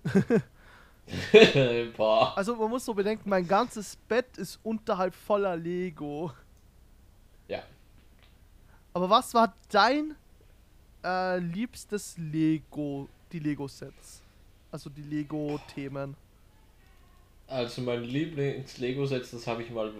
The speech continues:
Speaker 2: zu Weihnachten geschenkt bekommen, das war so ein Lego-Kran. So mit Raupenfahrwerk und so. Und die Züge, äh,
Speaker 1: Also Lego
Speaker 2: dann
Speaker 1: City.
Speaker 2: hab,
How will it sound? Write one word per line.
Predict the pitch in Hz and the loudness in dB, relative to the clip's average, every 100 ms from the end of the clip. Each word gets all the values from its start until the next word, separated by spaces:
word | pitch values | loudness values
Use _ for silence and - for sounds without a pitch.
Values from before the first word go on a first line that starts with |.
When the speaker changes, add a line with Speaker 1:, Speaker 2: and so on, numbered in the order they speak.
| 95 | -16
Speaker 2:
zu | - 107 | -16 -10
Weihnachten | 76 104 147 156 - 113 | -6 -4 -4 -8 -12 -12
geschenkt | 110 110 110 - | -10 -10 -10 -14
bekommen, | 117 - 120 120 117 | -14 -8 -8 -8 -8
das | 107 104 - | -8 -8 -2
war | 104 | -2
so | 107 - 113 107 | -2 -6 -10 -8
ein | 101 107 107 | -8 -10 -10
Lego-Kran. | 104 104 131 139 107 - 90 95 95 98 - - - - | -14 -10 -10 -10 -14 -14 -12 -10 -12 -16 -20 -20 -20 -20
So | - 113 | -14 -14
mit | 113 110 104 | -12 -10 -6
Raupenfahrwerk | 101 113 117 117 113 107 107 104 113 | 0 0 0 -4 0 0 0 -4 -8
und | 107 | -12
so. | 117 117 - - - - - - - - - _ - - - - - - | -14 -16 -18 -20 -20 -20 -20 -20 -20 -20 -20 _ -20 -20 -20 -20 -20 -10
Und | 123 131 135 127 131 123 - | -6 -2 -2 -2 -4 -8 -10
die | 123 117 | -10 -8
Züge, | - 131 123 107 104 - - | -2 -2 0 -2 -2 -8 -20
äh, | - 76 65 - - | -20 -20 -20 -12 -6
Speaker 1:
Also | 175 | 0
Lego | 208 220 208 | 4 4 4
Speaker 2:
dann | |
Speaker 1:
City. | 202 202 - 156 | 2 0 -2 -4
Speaker 2:
hab, | 127 107 | -2 -6